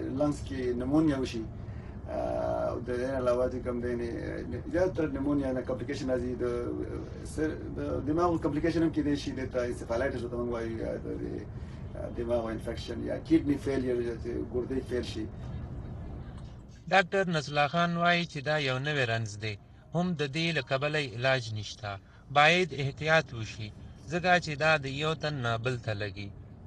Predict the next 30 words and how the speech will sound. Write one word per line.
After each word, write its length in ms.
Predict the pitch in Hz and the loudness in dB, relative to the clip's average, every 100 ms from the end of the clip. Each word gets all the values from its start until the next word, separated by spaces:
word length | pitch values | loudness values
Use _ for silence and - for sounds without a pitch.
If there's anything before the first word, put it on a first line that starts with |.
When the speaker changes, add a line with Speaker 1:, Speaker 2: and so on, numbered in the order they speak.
| - | 2
Speaker 2:
په 240 | 156 165 | 4 4
خصوصي 440 | 165 165 175 165 190 | 2 -4 -6 -6 -4
توګه 460 | 185 180 175 170 | -2 0 4 4
چې 320 | 165 139 135 | 2 -4 -2
کوم 160 | 160 156 | -2 -2
خلک 320 | 156 147 147 | -2 0 -2
د 300 | 127 127 123 | -2 -2 0
دغه 340 | 123 139 123 117 | 2 4 4 2
رنځ 340 | 135 143 127 | 0 -2 -2
نه 160 | 135 127 | -2 0
متاثره 520 | 117 117 113 123 120 | -2 -4 -4 -4 -2
خلکو 300 | 139 131 127 | -2 -4 -6
سره 200 | 120 117 | -4 -4
یو 180 | 117 113 | -4 -2
ځای 280 | 131 139 123 | 0 0 0
یا 180 | 107 | -2
نږدې 560 | 110 110 104 110 110 98 | -2 -4 -6 -4 -4 -6
اوسي. 380 | 101 - 107 101 139 | -8 -8 -8 -8 -4
Speaker 1:
مثلا، 220 | 175 170 | 0 2
کوم 160 | 180 | 4
سړی، 140 | 160 156 | 4 4
یو 120 | 151 | 4
سړی 380 | 147 151 151 143 | 4 4 4 2
کمره 220 | 127 147 | 0 0
کې 100 | 120 | 2
یو 160 | 139 135 | 0 2
ځای 160 | 131 | 0
وي، 180 | 123 120 | -2 -4
آ، 1000 | - - - - - 120 117 120 123 120 | -6 -10 -10 -10 -8 -4 -2 0 0 0
یو 240 | 123 131 | 0 0